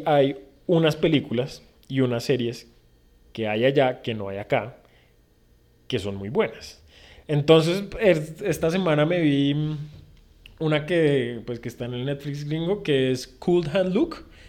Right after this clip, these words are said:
que es un clásico de los sesentas, de mil novecientos sesenta y ocho. Este, protagonizado y estelarizado por Paul Newman.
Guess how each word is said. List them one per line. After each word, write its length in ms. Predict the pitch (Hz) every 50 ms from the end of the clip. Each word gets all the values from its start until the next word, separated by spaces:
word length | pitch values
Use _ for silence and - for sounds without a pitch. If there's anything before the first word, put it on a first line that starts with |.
| - - -
que 80 | - 151
es 80 | 127
un 100 | 139 143
clásico 460 | 139 160 160 160 143 160 151 147 165 165
de 60 | 165
los 120 | 175 165
sesentas, 420 | 170 143 123 139 127 110 117 113 107
de 80 | 110
mil 120 | 113 120 120
novecientos 360 | 127 120 120 123 113 110 120
sesenta 320 | 139 147 151 147 151 139
y 60 | 120
ocho. 240 | 113 107 - - - - - - - - -
Este, 240 | 208 202 - 262 254
protagonizado 1000 | - - - - - 247 247 247 277 254 269 269 269 240 254 330 - 214 185 170
y 100 | 165 175
estelarizado 760 | - - - 214 202 220 202 208 196 247 240 202 165 143 147
por 360 | - 170 165 156 147 123 - - - - - - - -
Paul 420 | - 120 127 135 160 175 180 185
Newman. 880 | 185 226 285 302 285 190 151 135 123 120 117 113 107 107 104 101 104 104